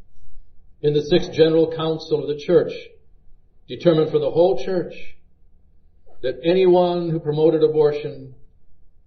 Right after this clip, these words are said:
should bear all the punishments inflicted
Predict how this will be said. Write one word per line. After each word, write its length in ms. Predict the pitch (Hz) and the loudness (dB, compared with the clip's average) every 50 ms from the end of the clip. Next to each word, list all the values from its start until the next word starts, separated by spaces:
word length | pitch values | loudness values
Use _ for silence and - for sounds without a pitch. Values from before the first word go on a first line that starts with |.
| - - - - | -20 -20 -18 -18
should 160 | - - 117 | -16 -12 -6
bear 200 | 127 143 135 131 | -4 -2 0 0
all 460 | 120 143 147 147 151 156 151 151 147 147 | 0 0 0 2 2 2 2 2 0 -2
the 80 | - | -4
punishments 680 | 151 151 147 147 143 - - 139 135 135 131 - - - - | -6 -6 -6 -6 -6 -8 -10 -10 -10 -10 -12 -16 -16 -16 -14
inflicted 1200 | 135 123 113 - - - _ _ _ - 170 185 190 - - - 151 135 - - 135 127 113 - | -12 -12 -12 -14 -18 -20 _ _ _ -4 -2 -2 -2 -4 -6 -4 -4 -4 -4 -6 -8 -10 -10 -12